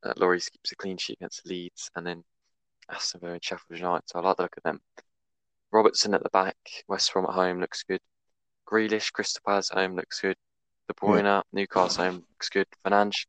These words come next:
Speaker 1: looks good, Leicester away. Adams, Fulham away, looks good. Bamford, Burnley at home. Can see at two point he might get a goal.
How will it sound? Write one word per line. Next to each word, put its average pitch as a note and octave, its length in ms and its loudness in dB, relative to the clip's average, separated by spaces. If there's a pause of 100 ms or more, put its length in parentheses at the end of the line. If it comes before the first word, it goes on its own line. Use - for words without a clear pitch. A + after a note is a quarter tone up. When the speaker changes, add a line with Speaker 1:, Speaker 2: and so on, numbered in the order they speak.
(100)
Speaker 1:
looks - 280 -4
good, G2 220 -2
Leicester - 300 -6
away. F#2 280 2 (800)
Adams, G#2 380 2
Fulham G2 260 -4
away, G2 300 0
looks - 220 -12
good. G2 160 0 (460)
Bamford, G#2 420 0
Burnley F#2+ 280 4
at G2 60 -4
home. G2 380 0 (760)
Can - 140 -8
see - 200 2
at - 100 0
two G2 180 0
point F#2 260 2
he F2+ 120 2
might F2+ 180 2
get F2 120 -6
a E2 40 -4
goal. E2 320 2